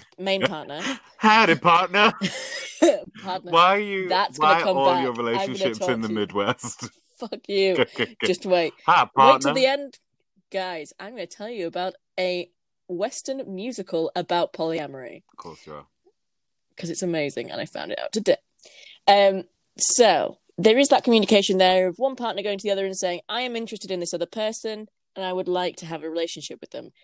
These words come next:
Speaker 1: It's not just, "I'm going out every night and sleeping with who I want to,"
Speaker 2: Mm.
Speaker 1: because that's what I think that is. Maybe in an open relationship, that is something that could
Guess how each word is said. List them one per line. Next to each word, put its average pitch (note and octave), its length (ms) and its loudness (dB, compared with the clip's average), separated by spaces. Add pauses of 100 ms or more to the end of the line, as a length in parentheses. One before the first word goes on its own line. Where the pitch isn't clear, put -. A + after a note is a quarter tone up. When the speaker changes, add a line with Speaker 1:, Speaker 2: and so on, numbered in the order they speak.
Speaker 1:
It's F3+ 180 -10
not G#3+ 180 -6
just, F#3 380 0
"I'm F3+ 160 -4
going F3 200 0
out F3 160 -4
every E3 220 -6
night F3 260 -8
and E3 160 -12
sleeping E3+ 320 -4
with E3+ 140 -6
who E3 80 -4
I D#3 80 -2
want G#3 260 -4
to," D#3+ 260 -8
Speaker 2:
Mm. F2+ 300 -20
Speaker 1:
because E3+ 240 -4
that's C#3 220 -6
what D3+ 60 -2
I C#3+ 40 -4
think D3+ 240 -8
that D3+ 80 -2
is. - 160 -4 (600)
Maybe D4+ 420 4
in D4 60 6
an C#4 100 0
open B3+ 240 -4
relationship, A3 600 -6
that F#3+ 120 -8
is F3 100 -8
something F3 260 -8
that E3+ 120 -10 (160)
could F3+ 380 -6